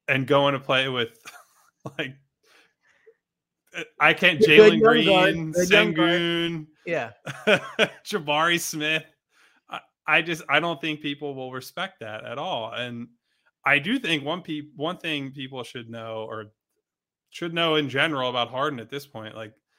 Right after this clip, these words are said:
Speaker 1: he is a guy who cares about his reputation. Like, he,
Speaker 2: Mm-hmm.
Speaker 1: he is kinda, like, likes to be amongst the people. You don't dress like he does if you don't
Speaker 2: No.
Speaker 1: wanna, like, capture people's attention in that way. And <laughs> so, like,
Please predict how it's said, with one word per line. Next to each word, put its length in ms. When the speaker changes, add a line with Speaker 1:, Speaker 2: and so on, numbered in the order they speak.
Speaker 1:
he 240
is 100
a 80
guy 220
who 80
cares 300
about 180
his 160
reputation. 840
Like, 160
he, 120
Speaker 2:
Mm-hmm. 160
Speaker 1:
he 120
is 160
kinda, 320
like, 240
likes 300
to 80
be 260
amongst 420
the 60
people. 760
You 100
don't 380
dress 380
like 160
he 160
does 480
if 120
you 120
don't 220
Speaker 2:
No. 200
Speaker 1:
wanna, 220
like, 340
capture 440
people's 380
attention 760
in 160
that 300
way. 380
And 140
<laughs> 0
so, 640
like, 340